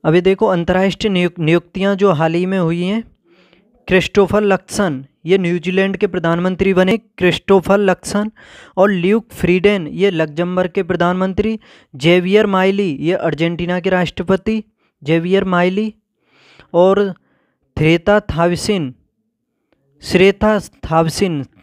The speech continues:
श्रेथा थावसिन, ये थाईलैंड के प्रधानमंत्री बने।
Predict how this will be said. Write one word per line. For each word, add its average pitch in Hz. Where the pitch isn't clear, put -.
श्रेथा 175
थावसिन, 165
ये 190
थाईलैंड 165
के 208
प्रधानमंत्री 175
बने। 151